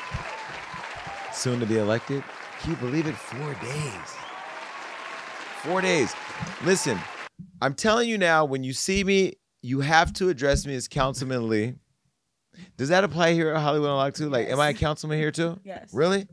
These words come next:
Speaker 2: Yeah, you're a councilman everywhere.
Speaker 1: But, but isn't it weird when you're at work?
Speaker 2: No.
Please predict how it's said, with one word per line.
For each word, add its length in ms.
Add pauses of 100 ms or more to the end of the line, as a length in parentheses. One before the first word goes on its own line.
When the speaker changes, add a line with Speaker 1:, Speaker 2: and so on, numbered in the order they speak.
(180)
Speaker 2:
Yeah, 160
you're 160
a 60
councilman 580
everywhere. 420 (220)
Speaker 1:
But, 240
but 140
isn't 220
it 120
weird 280
when 200
you're 260
at 240
work? 300 (300)
Speaker 2:
No. 320